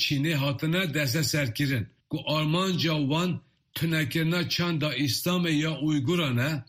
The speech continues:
ku bi darê zorê wan bikin nav piraniya Hanê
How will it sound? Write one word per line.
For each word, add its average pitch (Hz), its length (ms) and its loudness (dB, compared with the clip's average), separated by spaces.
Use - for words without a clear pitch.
ku 131 160 -2
bi 170 40 0
darê 170 400 0
zorê 165 240 2
wan 160 340 0
bikin 170 380 0
nav 170 180 0
piraniya 156 760 0
Hanê 151 680 0